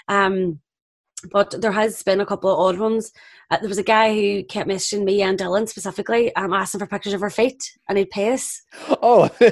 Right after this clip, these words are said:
Speaker 2: I, I, so last
Speaker 1: So I was
Speaker 2: week,
Speaker 1: like, "How
Speaker 2: last
Speaker 1: much?"
Speaker 2: w-, y-, th-, why is this? Right, there's a market for this,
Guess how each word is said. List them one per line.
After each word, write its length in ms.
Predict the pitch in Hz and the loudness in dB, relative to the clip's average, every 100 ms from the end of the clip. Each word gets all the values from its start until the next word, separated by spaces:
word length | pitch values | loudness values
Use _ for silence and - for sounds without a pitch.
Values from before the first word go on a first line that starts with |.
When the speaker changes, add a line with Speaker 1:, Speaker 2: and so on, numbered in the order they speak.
| - 311 302 | 4 -4 0
Speaker 2:
I, 220 | - 180 - | 6 6 6
I, 120 | 175 | 2
so 220 | 190 190 180 | 4 4 6
last 260 | 165 175 202 | 6 4 6
Speaker 1:
So 80 | - | 6
I 20 | |
was 60 | 285 | 6
Speaker 2:
week, 100 | 175 | 6
Speaker 1:
like, 220 | 160 - _ _ _ - | 2 -6 _ _ _ 0
"How 80 | 220 | 4
Speaker 2:
last 280 | 175 208 | 6 4
Speaker 1:
much?" 180 | 165 - - _ | 0 -8 -18 _
Speaker 2:
w-, 100 | 180 170 | -8 -8
y-, 60 | 180 | -6
th-, 140 | 196 - | -6 2
why 240 | 190 208 | 4 6
is 160 | 220 185 | 6 4
this? 180 | 151 - | 0 2
Right, 220 | 147 143 | 2 2
there's 180 | 156 147 | 2 4
a 80 | 143 | 4
market 400 | 139 139 160 127 | 4 4 4 -2
for 320 | - 120 113 | -2 -4 2
this, 260 | 147 151 | 2 2